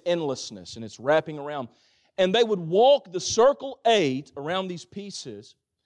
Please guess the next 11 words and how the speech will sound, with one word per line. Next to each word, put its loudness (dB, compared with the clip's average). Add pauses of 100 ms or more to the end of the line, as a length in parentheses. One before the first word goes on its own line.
(720)
And 6
in 4
doing 4
so, 6
this 4
was 4
the 2
message 0
of -10
the -20
covenant. -14